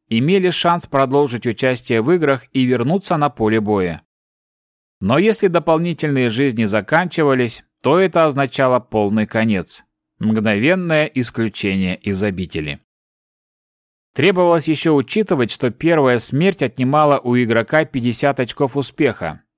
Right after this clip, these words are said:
а стоимость каждой последующей увеличивалась в два раза. Во-вторых, кроме получения чужих рангов в игре, ученики также должны были бороться за одну из двух случайно полученных сторон – защитников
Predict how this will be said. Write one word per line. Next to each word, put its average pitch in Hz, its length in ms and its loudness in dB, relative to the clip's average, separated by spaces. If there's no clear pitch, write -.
а 104 120 2
стоимость 143 520 0
каждой 113 400 2
последующей 120 1040 -2
увеличивалась 143 840 0
в 113 60 -6
два 117 280 0
раза. 85 420 -4
Во-вторых, 127 720 0
кроме 135 260 0
получения 131 640 0
чужих 127 500 -2
рангов 120 480 0
в 107 200 -2
игре, 160 360 -2
ученики 160 580 0
также 143 400 0
должны 123 380 0
были 151 160 2
бороться 135 640 2
за 127 260 2
одну 147 300 0
из 127 220 0
двух 160 280 0
случайно 165 520 0
полученных 139 580 0
сторон – 131 500 -2
защитников 113 920 -4